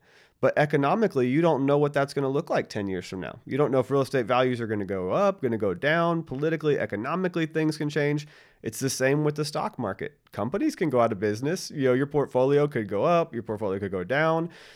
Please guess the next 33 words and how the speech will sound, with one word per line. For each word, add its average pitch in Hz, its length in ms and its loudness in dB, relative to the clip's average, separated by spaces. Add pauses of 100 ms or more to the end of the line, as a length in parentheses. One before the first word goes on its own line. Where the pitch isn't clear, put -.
So - 180 -2
what's 147 300 4
interesting 175 460 0
to 139 80 4
me 139 100 4
about 120 320 4
this 110 200 -8
third 139 440 0
option 113 640 -6
with 110 160 -10
the 107 120 -2
annuities 113 640 -2 (480)
is 123 220 2
that 120 300 0
there 143 380 2
are 120 340 2
some - 280 -4
more 139 520 0
guarantees 123 1080 -4
in 104 240 -6
place 95 800 -6 (100)
to 120 80 -6
give 120 240 -2
you 117 120 0
a 104 100 0
solid 107 680 -4
baseline. 98 520 -6
Now, 120 360 -2 (100)
nothing 160 340 0
is 131 120 2
ever 120 180 0
perfectly 117 560 -4
guaranteed, 101 640 -4